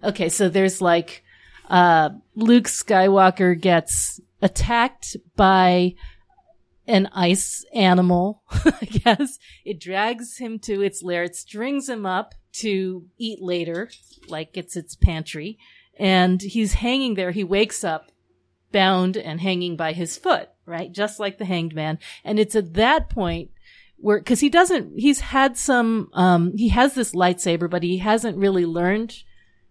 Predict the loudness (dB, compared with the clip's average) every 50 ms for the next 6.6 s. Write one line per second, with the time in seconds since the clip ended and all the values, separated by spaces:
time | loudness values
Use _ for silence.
0 | _ -10 -4 -2 0 2 4 6 4 4 4 0 0 0 0 2 2 2 2 2
1 | 0 0 0 0 0 -2 -2 -2 -2 -2 0 0 2 2 2 2 0 -2 -2 -4
2 | -4 -4 -4 -4 -4 -4 -4 -4 -4 -4 -2 -2 -2 -2 -4 -4 -6 _ _ _
3 | _ _ _ _ _ _ _ _ -10 -4 0 2 2 2 0 -2 -4 _ -20 -20
4 | _ _ _ _ -8 -6 -6 -6 -6 -6 -4 -2 -2 0 0 0 0 0 0 2
5 | 0 0 0 -2 -4 -4 -4 -2 -2 0 -2 -2 -6 -8 -10 -6 -6 -6 -6 -6
6 | -6 -6 -4 -4 -6 -6 -8 -8 -10 -12 -12 -14